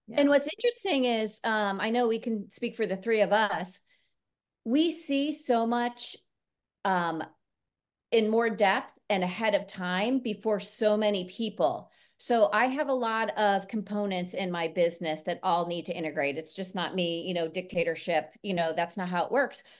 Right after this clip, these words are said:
Speaker 2: So it's a personal, um,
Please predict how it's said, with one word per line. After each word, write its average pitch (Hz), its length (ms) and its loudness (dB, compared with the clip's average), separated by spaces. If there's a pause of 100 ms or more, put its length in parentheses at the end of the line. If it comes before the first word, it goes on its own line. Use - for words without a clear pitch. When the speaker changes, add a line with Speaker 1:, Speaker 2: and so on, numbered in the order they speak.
(140)
Speaker 2:
So 220 380 4
it's 226 360 2 (760)
a 208 80 6
personal, 226 720 2
um, 180 580 -2